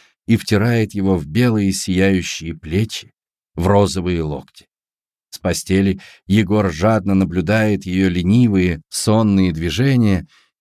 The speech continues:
и завидует мягкому полотенцу, которое она подстелила,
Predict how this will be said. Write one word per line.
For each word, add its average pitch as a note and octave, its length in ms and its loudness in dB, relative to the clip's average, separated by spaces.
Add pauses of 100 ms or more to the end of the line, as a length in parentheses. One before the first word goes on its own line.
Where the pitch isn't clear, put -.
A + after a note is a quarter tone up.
и D3 100 2
завидует A2+ 800 0
мягкому G#2 560 0
полотенцу, F#2+ 680 -2
которое G2+ 640 0
она G#2+ 200 0
подстелила, G#2+ 800 -2